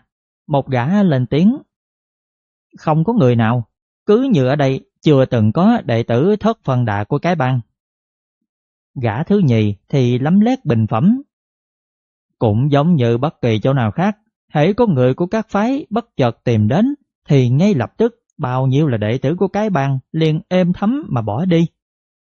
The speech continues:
Họ không muốn mất thì giờ cùng với các phái đối thoại." Bàn Khiêm hậm hực nói: "Lão họ Giả, ban chủ cái bang làm thế là có ý gì không biết?"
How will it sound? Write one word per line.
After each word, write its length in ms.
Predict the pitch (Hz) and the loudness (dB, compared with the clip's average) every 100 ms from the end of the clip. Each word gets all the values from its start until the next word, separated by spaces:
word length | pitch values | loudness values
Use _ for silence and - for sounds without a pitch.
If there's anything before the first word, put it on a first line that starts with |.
| - | -6
Họ 440 | 120 104 113 123 | -2 0 0 -2
không 220 | - 113 | -2 -2
muốn 280 | 117 175 208 | 0 2 2
mất 140 | 240 247 | 2 -2
thì 240 | 143 113 110 | -2 -2 0
giờ 340 | 110 110 107 98 _ - | 0 0 -2 -6 _ -2
cùng 260 | 113 101 | 0 0
với 120 | 131 | -2
các 220 | 160 208 - | -4 -6 -4
phái 220 | 190 233 | -4 -2
đối 200 | 202 247 | -2 -2
thoại." 340 | 123 107 123 _ _ _ _ _ _ _ _ _ _ _ _ | -6 -6 -6 _ _ _ _ _ _ _ _ _ _ _ _
Bàn 260 | 135 107 98 | -4 -4 -4
Khiêm 340 | - 131 131 | 0 0 0
hậm 240 | 117 104 110 | -2 -2 0
hực 200 | 110 - _ - | -2 -6 _ -4
nói: 320 | 117 185 254 _ _ _ _ _ _ _ _ _ _ | 0 0 -2 _ _ _ _ _ _ _ _ _ _
"Lão 400 | - 101 95 185 | -6 -4 0 2
họ 200 | 123 101 | 2 0
Giả, 400 | 104 104 104 202 - _ _ _ | 0 -2 -2 -2 -4 _ _ _
ban 240 | 208 220 214 | 0 2 4
chủ 180 | 135 170 | 2 0
cái 160 | 233 | -2
bang 300 | 151 139 143 - - | -2 0 -2 -4 -6
làm 280 | 117 107 110 | -4 -2 -2
thế 280 | 165 220 202 | 0 2 2
là 80 | 120 | 0
có 360 | - 165 226 - | -2 0 0 0
ý 240 | 240 285 | 0 2
gì 240 | 170 113 95 | 2 -2 0
không 200 | 127 135 | 0 2
biết?" 200 | 240 | 0